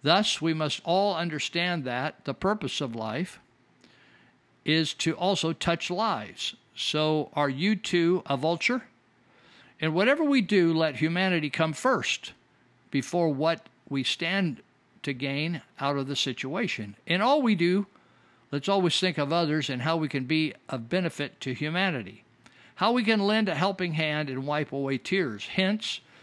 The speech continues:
when we seek knowledge, wealth, fame, skills, or positions, let's think of how we can use it to benefit the people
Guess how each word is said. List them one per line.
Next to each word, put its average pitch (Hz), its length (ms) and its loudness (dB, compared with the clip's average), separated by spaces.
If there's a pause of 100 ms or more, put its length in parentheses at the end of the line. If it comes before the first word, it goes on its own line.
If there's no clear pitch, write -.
(400)
when 147 180 0
we 147 100 2
seek - 300 0
knowledge, 160 560 0
wealth, 160 480 2
fame, 165 580 0
skills, 160 640 -2
or 139 100 -2
positions, 131 840 -4 (560)
let's - 240 -2
think 208 240 0
of 143 120 -2
how 170 220 2
we 151 160 0
can 123 380 -6 (240)
use 160 320 0
it 143 140 -6
to 123 100 -6
benefit 143 480 -6
the 120 80 -10
people 220 500 -4